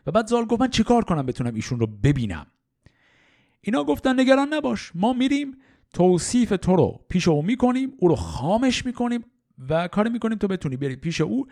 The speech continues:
و بعد شما یه کمندی بیار با خودت، یواشکی پنهانی بیا و کمند بنداز سر کنگرهٔ بالای دیوار بام اتاق او و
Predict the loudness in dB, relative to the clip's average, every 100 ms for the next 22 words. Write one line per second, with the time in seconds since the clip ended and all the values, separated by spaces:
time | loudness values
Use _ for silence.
0 | -16 -16 -6 -6 -2 -2 -2 -4 -8 -8
1 | 0 2 4 2 0 0 -2 -2 -4 -4
2 | -2 -4 -8 _ _ _ _ -6 0 2
3 | 2 0 -2 -2 0 0 0 -2 -6 -8
4 | -4 -4 -6 -10 _ _ -16 -4 2 4
5 | 2 0 -2 0 -2 -2 -2 -4 -2 -2
6 | -4 -8 -6 -4 -4 0 2 2 -2 -4
7 | -8 _ _ _ _ -4 0 0 0 0
8 | 0 0 0 0 0 -2 -10 _ _ _
9 | -6 -2 0 0 -2 -4 0 0 -2